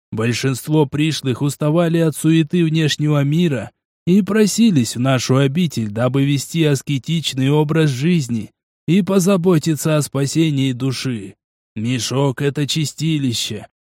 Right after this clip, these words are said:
и сюда часто попадают самые отъявленные негодяи.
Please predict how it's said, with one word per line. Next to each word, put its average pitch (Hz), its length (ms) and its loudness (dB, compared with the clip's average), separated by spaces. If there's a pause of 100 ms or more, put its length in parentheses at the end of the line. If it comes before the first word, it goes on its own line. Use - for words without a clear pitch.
и 180 180 0
сюда 180 400 2
часто 190 420 2
попадают 143 720 2
самые 170 500 2
отъявленные 151 720 2
негодяи. 139 880 0